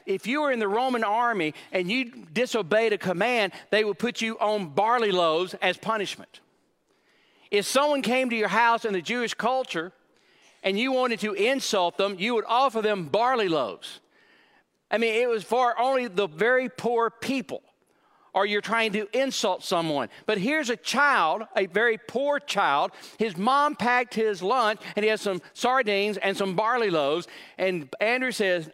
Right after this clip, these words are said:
"I don't know what you can do with it. But here it is, Jesus." I mean, this boy is small, insignificant,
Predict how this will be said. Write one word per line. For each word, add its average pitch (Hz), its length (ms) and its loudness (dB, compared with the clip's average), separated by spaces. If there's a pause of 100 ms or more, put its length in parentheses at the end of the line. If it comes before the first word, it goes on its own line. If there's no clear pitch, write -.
"I 151 140 0
don't 180 80 0
know 202 60 0
what 208 160 -4
you 208 40 -6
can 220 100 -4
do 269 120 -2
with 247 140 -2
it. - 100 -12 (1300)
But 123 100 -6
here 185 160 0
it 240 60 0
is, 254 160 -2 (140)
Jesus." 185 500 -8 (2250)
I - 40 -8
mean, 170 240 -6
this 240 160 -6
boy 196 320 -2
is 135 80 -8
small, 180 560 -4 (1120)
insignificant, 190 720 -4